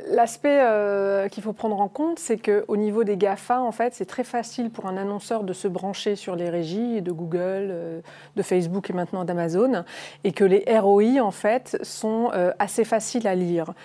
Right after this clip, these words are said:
Mais, euh, c'est, ça, c'est dans un environnement où on, on cible de la pure performance.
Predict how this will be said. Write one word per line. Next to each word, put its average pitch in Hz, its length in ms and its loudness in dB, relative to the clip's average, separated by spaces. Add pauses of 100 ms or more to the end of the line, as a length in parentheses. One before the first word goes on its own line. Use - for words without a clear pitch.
(180)
Mais, 180 140 0
euh, 185 60 0 (100)
c'est, 202 180 -6
ça, 220 200 -4
c'est 208 200 2
dans 180 200 -2
un 185 80 0
environnement 180 600 2
où 220 60 2
on, 180 280 -2
on 185 120 -6
cible 190 400 -2
de 170 40 -8
la 175 120 0
pure 240 260 -2
performance. 190 720 -4